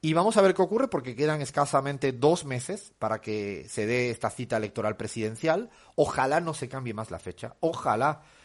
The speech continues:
no se cambie más la fecha. Es el cuarto cambio que se ha hecho.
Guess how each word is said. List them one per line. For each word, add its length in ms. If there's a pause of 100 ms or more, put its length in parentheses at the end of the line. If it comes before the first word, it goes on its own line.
(120)
no 160
se 120
cambie 240
más 80
la 80
fecha. 220
Es 60
el 120
cuarto 600
cambio 360
que 80
se 120
ha 60
hecho. 260